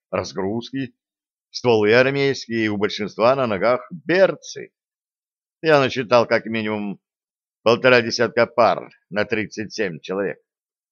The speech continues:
Богато живут, сволочи. За пару новых высоких ботинок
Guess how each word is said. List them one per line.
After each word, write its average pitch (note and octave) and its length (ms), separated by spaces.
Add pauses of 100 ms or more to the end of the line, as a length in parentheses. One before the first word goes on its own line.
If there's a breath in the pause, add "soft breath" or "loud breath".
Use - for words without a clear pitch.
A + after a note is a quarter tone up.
(380)
Богато C#3+ 680
живут, D3+ 460
сволочи. A2 880 (920)
За G#2+ 160
пару C#3+ 320
новых C#3 380
высоких A#2+ 480
ботинок A2+ 560